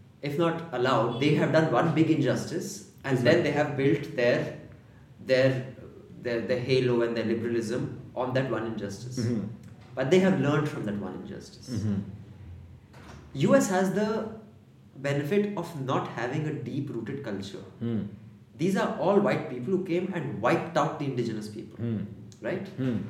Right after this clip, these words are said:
Speaker 1: The Native American is all but
Speaker 2: Dead.
Speaker 1: extinct.
Speaker 2: Right.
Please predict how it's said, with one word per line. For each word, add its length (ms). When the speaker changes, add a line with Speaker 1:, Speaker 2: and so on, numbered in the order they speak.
Speaker 1:
The 80
Native 420
American 600
is 240
all 340
but 180
Speaker 2:
Dead. 600
Speaker 1:
extinct. 520
Speaker 2:
Right. 180